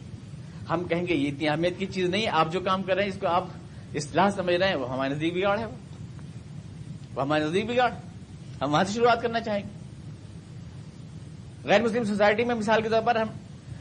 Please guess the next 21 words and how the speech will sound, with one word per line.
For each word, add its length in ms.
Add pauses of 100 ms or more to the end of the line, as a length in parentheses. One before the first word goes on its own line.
(140)
ان 120
کے 120
ہاں 120
سدھار 280
یہاں 160
سے 80
شروع 220
ہوگا 180
کہ 140
عورتوں 280
کو 80
گھروں 220
سے 100
نکال 320
کر 120
بورڈ 240
بنایا 240
جائے، 160
باہر 160
لایا 220
جائے۔ 160